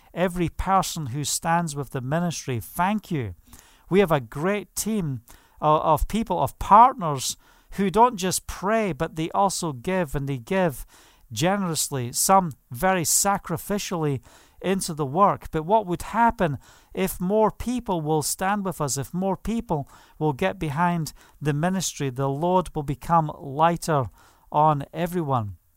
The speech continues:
But hear the word of Yahovah. It is time to grow.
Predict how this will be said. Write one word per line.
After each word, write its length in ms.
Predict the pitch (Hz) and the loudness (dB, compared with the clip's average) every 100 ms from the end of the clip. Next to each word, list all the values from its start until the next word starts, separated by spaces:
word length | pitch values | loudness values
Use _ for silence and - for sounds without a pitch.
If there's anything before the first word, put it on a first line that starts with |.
| _ _ _ - | _ _ _ -20
But 180 | 127 160 | -8 -6
hear 240 | 147 190 175 | -2 0 0
the 100 | 160 | 0
word 280 | 156 160 | 0 0
of 120 | 139 127 | -2 -2
Yahovah. 640 | 143 127 135 135 127 101 - - _ _ - | -2 -2 -2 0 0 -2 -8 -20 _ _ -10
It 160 | 139 | -8
is 180 | 135 - | -4 -4
time 520 | - 143 139 131 127 - _ _ _ | -2 -2 0 0 -4 -8 _ _ _
to 120 | - 117 | -8 -6
grow. 480 | 120 117 107 92 | -4 -4 -4 -8